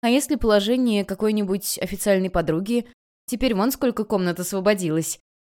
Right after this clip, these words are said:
Я натянуто рассмеялась, не понимая, почему атмосфера никак не становится легкой. «Конечно, когда меня вышвырнут с должности госпожи, то и тебя вернут на кухню.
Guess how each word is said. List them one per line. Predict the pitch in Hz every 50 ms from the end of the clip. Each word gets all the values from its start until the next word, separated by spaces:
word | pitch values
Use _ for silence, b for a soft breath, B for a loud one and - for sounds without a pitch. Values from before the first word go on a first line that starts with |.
| _ -
Я | 185 185 180
натянуто | 185 185 - 202 185 185 175 - 185
рассмеялась, | 180 175 - 196 185 180 202 226 226 190 175 - -
не | 190 175
понимая, | - 185 180 175 196 214 220 202 175 165 160
почему | 151 - - 196 - - 208 208 208
атмосфера | 202 - 202 190 180 - - 269 247 208
никак | 180 180 185 185 - 226 226 - 208
не | 196
становится | 180 - 196 185 190 202 208 208 - - 254
легкой. | 226 190 143 139 - - - 147 147 151 - _ _ _ _ _ _ _ _ _ _
«Конечно, | - 247 269 320 330 - 311 240
когда | - 240 220 226 240
меня | 233 240 233 226 226
вышвырнут | 220 262 262 - - 233 208 208 208 202 208
с | - - 220
должности | 202 214 233 226 214 220 220 202 - -
госпожи, | 196 208 214 - - 220 208 262 349 311 185 - _ _ _ _ _ _ _
то | -
и | 254 240
тебя | - 220 190 208 262
вернут | 277 285 240 208 208 208 202 -
на | 214 214 220
кухню. | - - 196 - - 160 160 160 156